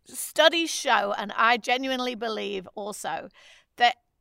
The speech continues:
parents who smile when they see their kids, like, first thing in the morning, when they get home from school, when they walk in the door after doing whatever they're doing, and are like, "Hey," and are genuinely happy to see them, it gives a sense of love that you can't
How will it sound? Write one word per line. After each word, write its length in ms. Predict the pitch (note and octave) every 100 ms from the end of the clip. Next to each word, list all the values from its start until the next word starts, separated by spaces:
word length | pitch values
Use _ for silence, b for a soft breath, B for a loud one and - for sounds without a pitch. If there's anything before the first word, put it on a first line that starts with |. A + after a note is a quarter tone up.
| _
parents 500 | - D4 F4+ F4+ -
who 100 | D4+
smile 540 | B3+ - A#3+ B3 C#4+ D4
when 140 | C4
they 120 | A#3+
see 180 | A#3 A#3+
their 160 | A3 G#3+
kids, 340 | - F3+ -
like, 160 | - -
first 240 | C#4 D4
thing 120 | - C4
in 100 | B3
the 60 |
morning, 420 | G#3+ G3 F#3 F#3 -
when 140 | G#3
they 100 | B3 C4
get 160 | B3+
home 200 | A3 A3
from 140 | G3+ G3
school, 500 | - G3+ F#3+ F3+ D#3
when 180 | G#3+ B3
they 120 | C#4
walk 240 | C4 A#3 A#3+
in 80 |
the 100 | G#3+
door 200 | G3+ G#3+ G3
after 180 | - F#3+
doing 180 | G3 F#3+
whatever 240 | G3 F#3+
they're 140 | F#3
doing, 360 | F3+ F#3+ F#3 F3 b b b b
and 120 | A3+
are 80 | A3+
like, 280 | A3+ A3 -
"Hey," 420 | F4+ A#4+ C5+ F#4+
and 140 | - A#3
are 100 | A3+
genuinely 500 | F#3+ B3 C4+ C4 A3+
happy 300 | A3+ A#3 B3+
to 80 | A3+
see 320 | - - G#3
them, 140 | B3 F#4 B4 _ b b b b _
it 140 | B3+ - _ _ _ _ _ _ _
gives 320 | - D#4 D#4
a 80 | D#4+
sense 500 | D4 - C4 B3+ -
of 100 | G#3+
love 400 | G3+ G#3 G3+ F#3
that 180 | - D#3+ - _ _
you 160 | G#3+ G#3
can't 520 | - - G#3+ G#3 G3+